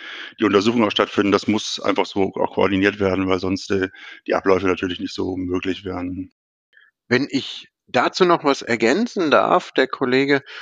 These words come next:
Speaker 2: Koch hat ja gerade schon den groben Ablauf des Assessments beschrieben.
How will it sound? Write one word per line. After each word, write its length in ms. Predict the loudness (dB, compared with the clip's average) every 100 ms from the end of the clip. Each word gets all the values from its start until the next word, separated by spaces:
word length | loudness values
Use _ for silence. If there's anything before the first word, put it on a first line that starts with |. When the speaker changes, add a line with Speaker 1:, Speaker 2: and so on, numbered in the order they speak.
| -14
Speaker 2:
Koch 320 | -4 -2 0 0
hat 160 | 2
ja 80 | 0
gerade 400 | 2 0 2 0
schon 400 | 0 -2 -2 -4
den 440 | -8 0 2 2 0
groben 480 | 2 4 4 2
Ablauf 880 | 2 2 0 2 4 4 2 -2 -12 -6
des 180 | -4 -2
Assessments 680 | -2 2 2 2 -2 -2 -4
beschrieben. 800 | -10 -8 -4 -2 0 2 2